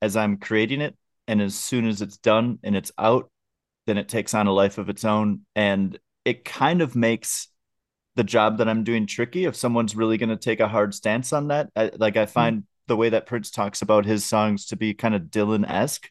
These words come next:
Speaker 1: of like, "No, you just, you take it for what you want it to be. Like, I,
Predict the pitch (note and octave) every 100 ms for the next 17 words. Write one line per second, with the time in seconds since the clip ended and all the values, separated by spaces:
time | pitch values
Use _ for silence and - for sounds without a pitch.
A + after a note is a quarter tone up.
0 | _ G#2+ G2+ G2+ G2 - _ _ _ _
1 | _ _ _ D#3+ E3 C#3+ _ C#3 D3+ D3+
2 | - - - C3+ - C3+ A#2 - A#2+ A#2
3 | A2+ A2 G2 A#2+ B2 A#2 A2 A2 A2+